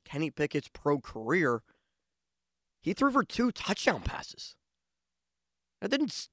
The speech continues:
didn't seem right. Now, you know, the offense hasn't been Kansas City out here, but still, it feels like he would have had two touchdown passes in a game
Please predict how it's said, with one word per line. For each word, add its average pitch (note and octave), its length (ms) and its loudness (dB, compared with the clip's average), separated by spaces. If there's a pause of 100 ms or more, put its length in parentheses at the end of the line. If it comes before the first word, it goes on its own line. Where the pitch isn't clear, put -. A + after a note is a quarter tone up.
didn't B3 220 0
seem G3+ 460 0
right. G2 240 -2 (600)
Now, F#3+ 240 4
you F3 120 0
know, D3 200 4 (300)
the D#3+ 120 2
offense C3 500 0
hasn't A#2 260 -8
been G#2+ 220 -12 (600)
Kansas A2+ 320 -6
City C#3 440 4
out A#2 160 2
here, A#2 260 2
but C#3 200 -4 (760)
still, B3+ 320 8
it E3+ 80 2
feels G#3+ 180 8
like G3 220 6 (300)
he G#3 200 2
would A3+ 220 8
have G3 140 6
had F3+ 400 6
two A3 160 0
touchdown F3 440 4
passes D3 560 2
in D3 80 0
a C#3+ 60 0
game C#3+ 520 2